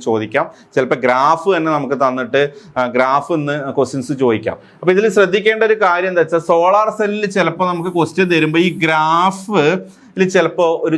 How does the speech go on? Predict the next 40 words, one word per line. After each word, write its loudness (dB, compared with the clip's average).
ചെറിയൊരു 2
ചേഞ്ച് 0
ഉണ്ടാവും. -4
അപ്പൊ -12
ശരിക്കും 0
ഈ 2
ഗ്രാഫ് 2
കിടക്കുന്നത് 0
ഏത് 0
ക്വാഡ്രന്റിലാണ്? -2
ഫോർത്ത് 2
ക്വാഡ്രന്റിലാണ്. 0
ഇവരിതിനെ 0
ഒന്ന് 0
ഫ്ലിപ്പ് 0
ചെയ്യും. 0
ഫ്ലിപ്പ് -2
ചെയ്യുമെന്ന് 2
പറഞ്ഞു 0
കഴിഞ്ഞാൽ 0
ഇതിനെ 0
ഫസ്റ്റ് 0
ക്വാഡ്രന്റിലേക്ക് 0
ഒന്ന് -2
കൺവേർട്ട് 0
ചെയ്യും. -10
ഓക്കെ, -2
അപ്പൊ -2
നമ്മൾ 0
ഈ 0
ഒരു 2
ഗ്രാഫിനെ 0
ഒന്ന് -4
ഫ്ലിപ്പ് -2
ചെയ്ത് 4
കഴിഞ്ഞാൽ, 0
ഗ്രാഫിനെ 2
ഫ്ലിപ്പ് -2
ചെയ്ത് 2
കഴിഞ്ഞാൽ 0